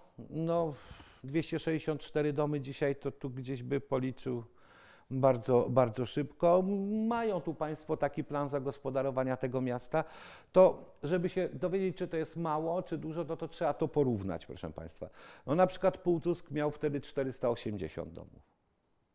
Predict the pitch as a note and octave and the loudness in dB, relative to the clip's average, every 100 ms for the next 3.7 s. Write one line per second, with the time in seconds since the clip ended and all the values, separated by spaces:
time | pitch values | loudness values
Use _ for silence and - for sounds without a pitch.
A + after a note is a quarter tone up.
0 | _ _ _ _ _ _ - - - - | _ _ _ _ _ _ -20 -20 -20 -12
1 | B2+ A#2 - - _ D#3 C#3+ D#3+ D3 C3+ | -8 -8 -10 -20 _ 2 4 6 8 6
2 | - D#3+ C#3 C3 C3 G#2+ - F2 D#2 D#2+ | 4 0 2 4 4 2 -2 -2 -2 -4
3 | F2 D2+ E2+ F2+ D#2+ - | -8 -6 -6 -6 -6 -10